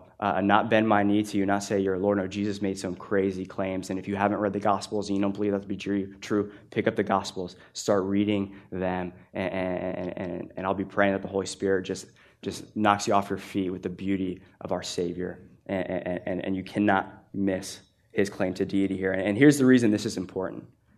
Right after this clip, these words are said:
in what Paul's getting at. Here's the reason. The second thing Paul immediately points us to here is how Jesus Christ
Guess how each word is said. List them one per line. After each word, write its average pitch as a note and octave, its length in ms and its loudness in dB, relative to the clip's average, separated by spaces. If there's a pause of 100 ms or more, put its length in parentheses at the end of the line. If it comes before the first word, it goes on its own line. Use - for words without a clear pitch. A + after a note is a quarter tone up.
(240)
in G#2+ 100 0
what G2 120 2
Paul's F#2+ 220 2
getting F2+ 240 -2
at. - 140 -10
Here's A#2+ 140 4
the A2 80 2
reason. F#2 340 0 (380)
The G#2+ 80 -4
second D#3 380 8
thing C#3 160 4
Paul A#2+ 180 8
immediately A#2+ 360 6
points B2 280 0
us A2+ 160 -2
to A2+ 80 0
here G2 400 0 (420)
is A#2 260 8
how C#3 880 8 (180)
Jesus A#2+ 360 0
Christ G2 540 2